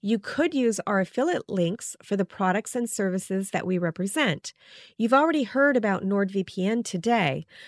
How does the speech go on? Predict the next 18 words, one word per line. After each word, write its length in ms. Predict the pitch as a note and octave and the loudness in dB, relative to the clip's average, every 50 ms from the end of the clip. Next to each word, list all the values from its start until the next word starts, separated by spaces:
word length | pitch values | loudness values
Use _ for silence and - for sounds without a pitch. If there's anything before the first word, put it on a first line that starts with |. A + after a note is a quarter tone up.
| - - _ _ | -20 -20 _ _
but 140 | - B3+ - | 2 2 4
we 180 | A#3 D#4+ F4+ | 4 2 2
have 180 | F#4 F#4+ F#4+ D#4 | 4 2 2 2
other 220 | A#3+ A#3 B3 C4+ | 2 4 4 2
products 440 | B3+ - A#3+ A#3 G#3 F#3+ F#3+ - - | 2 2 0 0 0 0 0 -2 -2
and 160 | - F#3 F3+ | -4 -4 -4
services 540 | E3+ - F3+ E3+ E3 F3 - - D#3+ D#3 - - - | -2 -4 -4 -4 -4 -4 -4 -4 -6 -6 -6 -6 -6
as 180 | E3+ E3 D#3 | -6 -4 -4
well. 400 | F3 D#3+ F3 D#3+ D3 C3+ - D#3+ - _ _ _ _ _ _ _ _ _ _ _ _ - | -2 -2 0 0 0 -2 -4 -8 -14 _ _ _ _ _ _ _ _ _ _ _ _ -2
To 160 | - C#4+ C4 | 0 0 0
see 360 | - - - D4 C#4+ C#4 - - _ _ | 0 0 2 4 4 4 2 0 _ _
all 300 | - A#3 C4 D4+ E4+ F4 E4+ | 2 4 6 6 6 8 8
our 140 | C#4+ A#3+ | 6 4
current 360 | A#3 - - A#3 A3 G3 D#3+ - | 4 2 0 0 0 0 0 -2
sponsors 680 | - - - F#3+ F3+ E3+ E3+ - - F#3 F3+ F3 - - - | -6 -8 -4 -2 -2 0 -2 -2 0 0 0 0 -2 -4 -2
and 120 | F#3+ F#3 | -2 0
affiliate 460 | F#3 E3 - G3 F3+ F3 E3 E3 - | 0 0 0 2 2 4 2 2 0
programs, 720 | - - F#3 E3+ D#3+ E3+ D#3+ D3+ D3 D3 F3 A#3+ - - | -2 -2 -2 -2 -2 -2 -2 -2 -2 -2 -4 -6 -8 -12